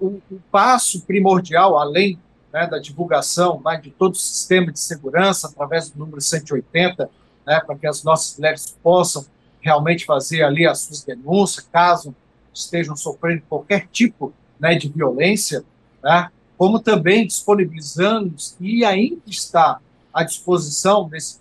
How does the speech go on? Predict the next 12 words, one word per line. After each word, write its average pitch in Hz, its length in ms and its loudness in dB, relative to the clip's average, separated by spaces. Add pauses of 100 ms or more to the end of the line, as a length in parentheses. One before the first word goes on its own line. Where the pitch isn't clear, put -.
público, 185 440 -2 (200)
né, 180 200 2 (420)
um 190 160 4
ônibus 214 540 4
específico - 680 -2
do 160 80 -8
cento 160 320 -6
e - 40 -2
oitenta, 180 540 0
né, 165 180 2
que 190 160 -6
fica, 233 540 2